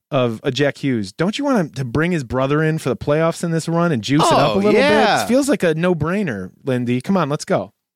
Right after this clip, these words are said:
Speaker 2: Did you just see that save by Shesterkin? No wonder E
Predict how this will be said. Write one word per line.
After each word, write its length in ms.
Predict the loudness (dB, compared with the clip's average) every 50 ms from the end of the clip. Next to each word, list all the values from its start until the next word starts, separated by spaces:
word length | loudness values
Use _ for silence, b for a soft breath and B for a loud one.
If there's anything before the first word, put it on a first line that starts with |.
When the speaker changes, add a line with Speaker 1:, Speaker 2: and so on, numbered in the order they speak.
| _ _ _ _ _ _ _ _ _ _ _ -8 -4
Speaker 2:
Did 180 | -2 0 0 2
you 160 | 2 2 2
just 240 | 2 0 0 0 0
see 140 | -2 0 0
that 200 | 2 0 0 -2
save 300 | -2 0 0 0 0 0
by 140 | 0 -2
Shesterkin? 760 | -2 -2 -6 -8 -6 -2 0 0 0 0 -2 -4 -6 -8 -8 -10 -6
No 200 | -2 0 0 0
wonder 680 | 0 0 2 2 2 0 0 -2 -4 -4 -4 -4 -6 -6
E 160 | -4 -2 0